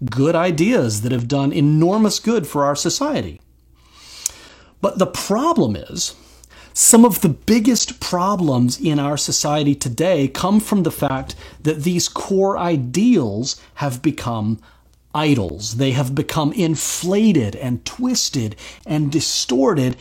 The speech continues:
uh, into idols that we worship at the very center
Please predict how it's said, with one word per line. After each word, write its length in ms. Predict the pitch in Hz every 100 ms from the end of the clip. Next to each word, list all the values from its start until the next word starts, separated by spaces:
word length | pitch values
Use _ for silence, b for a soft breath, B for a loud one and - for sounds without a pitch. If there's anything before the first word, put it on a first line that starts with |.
| B B
uh, 200 | - 139
into 560 | 214 175 185 - 147 147 B B -
idols 640 | 165 196 208 135 131 123
that 260 | 139 135 -
we 180 | 143 151
worship 640 | 135 143 180 - 151 -
at 100 | 135
the 100 | 135
very 240 | 131 131
center 640 | 139 - 208 214 - 131